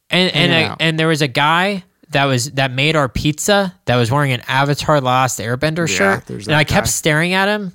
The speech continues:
Speaker 1: and I think he noticed.
Speaker 2: There was a guy that kept looking back at me, but I bet he was looking at you 'cause you kept staring at him.
Speaker 1: I think <laughs> did the kid with the long hair?
Speaker 2: I don't remember.
Speaker 1: Okay.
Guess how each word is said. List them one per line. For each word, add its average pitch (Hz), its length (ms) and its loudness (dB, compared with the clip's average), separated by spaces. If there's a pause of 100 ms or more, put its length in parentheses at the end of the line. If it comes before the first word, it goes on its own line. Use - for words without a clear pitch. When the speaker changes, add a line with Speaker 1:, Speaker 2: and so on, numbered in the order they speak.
(120)
Speaker 1:
and 151 120 2
I 143 40 2
think 160 260 -2
he 175 80 0
noticed. 127 640 -2 (140)
Speaker 2:
There 151 100 -2
was 175 140 0
a 190 80 -2
guy 185 240 2
that 247 160 -2
kept 226 180 -6
looking 185 380 -4
back 143 300 0
at 151 120 -4
me, 147 300 -4
but 147 140 -4
I 143 120 0
bet 175 220 -2
he 175 100 -2
was 156 160 -2
looking 151 260 -6
at 120 80 -8
you 123 200 -2
'cause 113 200 -8
you 120 80 -8
kept 120 200 -8
staring 110 380 -4
at 101 100 -6
him. 117 400 -4
Speaker 1:
I 156 100 0
think - 240 -2 (300)
<laughs> 170 60 -10
did 156 300 -2
the 156 80 0
kid 170 140 0
with 147 100 -2
the 151 80 -2
long 143 200 0
hair? 147 340 -2 (140)
Speaker 2:
I 143 100 0
don't 123 200 -2
remember. 107 440 -6
Speaker 1:
Okay. 113 340 -4